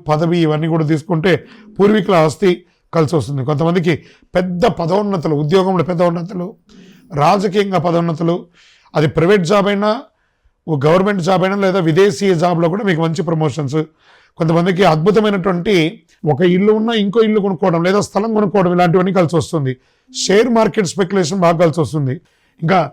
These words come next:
మిలిటరీ, ఆర్మీ, పోలీస్, ఇవ-, వీటికి అందరికీ ఈ యొక్క సైన్యాలకు అన్నిటికీ ఉన్నటువంటి వాళ్ళకి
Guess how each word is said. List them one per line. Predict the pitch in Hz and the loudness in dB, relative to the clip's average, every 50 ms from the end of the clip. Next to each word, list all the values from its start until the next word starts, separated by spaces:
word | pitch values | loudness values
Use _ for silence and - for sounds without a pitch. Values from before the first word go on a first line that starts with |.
| _ _ _ _ - | _ _ _ _ -4
మిలిటరీ, | 160 160 175 190 175 156 190 180 175 180 226 254 _ _ _ _ _ _ _ _ _ 139 | -2 0 2 0 2 2 2 2 2 2 0 -4 _ _ _ _ _ _ _ _ _ 0
ఆర్మీ, | 139 151 170 180 180 175 175 170 175 208 277 _ _ _ _ _ _ _ _ _ _ _ _ _ | 4 4 4 4 2 0 0 0 -2 -4 -8 _ _ _ _ _ _ _ _ _ _ _ _ _
పోలీస్, | 170 170 180 185 180 175 180 160 - - - - _ _ _ _ _ _ _ _ _ _ _ _ _ - | 0 2 4 4 4 4 2 0 -4 -12 -18 -20 _ _ _ _ _ _ _ _ _ _ _ _ _ -2
ఇవ-, | 160 151 165 170 165 - - | 2 2 2 2 0 0 0
వీటికి | 185 165 175 165 165 | 0 0 2 0 0
అందరికీ | 170 175 185 185 151 185 | 0 0 0 0 0 0
ఈ | 170 262 277 | -2 0 0
యొక్క | 185 151 - 180 160 151 147 143 135 135 - _ _ _ _ _ _ _ _ - | -2 0 2 2 2 2 2 2 -2 -4 -8 _ _ _ _ _ _ _ _ -14
సైన్యాలకు | - - - 175 185 196 208 202 196 190 156 | -8 -2 0 0 2 2 2 2 2 2 0
అన్నిటికీ | 165 165 170 165 180 160 | 0 0 0 -2 -2 -2
ఉన్నటువంటి | 175 165 165 160 170 165 160 156 160 165 | -2 -2 -2 0 0 0 2 2 4 2
వాళ్ళకి | 165 156 156 - | 2 2 2 -2